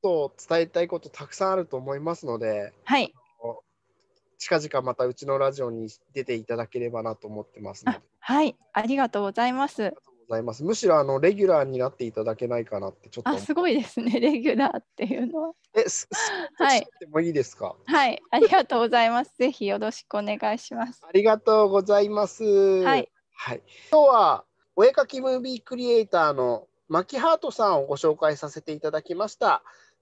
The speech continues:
Speaker 1: 牧ハートさん、ありがとうございました。
Speaker 2: はい。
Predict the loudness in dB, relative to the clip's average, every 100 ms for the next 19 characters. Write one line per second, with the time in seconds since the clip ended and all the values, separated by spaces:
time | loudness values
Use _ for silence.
0 | _ _ _ _ _ -6 0 0 0 0
1 | 0 0 0 2 0 0 0 0 0 -2
2 | -8 -2 2 2 0 _ _ _ _ -8
3 | -4 -4